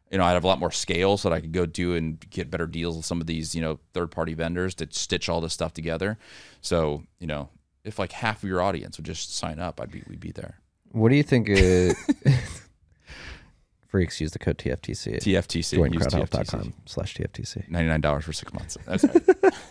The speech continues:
Speaker 2: <laughs> But that's the thing, like, scale. So think about scaling this. Like, how do we get there? What is the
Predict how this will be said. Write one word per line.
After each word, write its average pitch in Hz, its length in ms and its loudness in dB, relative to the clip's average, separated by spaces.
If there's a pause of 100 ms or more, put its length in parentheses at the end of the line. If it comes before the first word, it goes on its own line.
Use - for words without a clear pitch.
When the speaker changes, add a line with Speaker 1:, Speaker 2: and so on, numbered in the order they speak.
(300)
Speaker 2:
<laughs> - 140 0
But 123 300 10 (640)
that's 147 160 6
the 139 60 0
thing, 147 220 8
like, 92 120 4
scale. - 540 4
So - 200 0
think 104 220 4
about 85 200 0
scaling 82 400 0
this. - 200 -8
Like, 92 80 -4
how 98 160 0
do 95 60 0
we 85 100 -2
get 80 160 -4
there? - 100 -4
What 107 200 4
is 98 300 6 (120)
the 90 400 4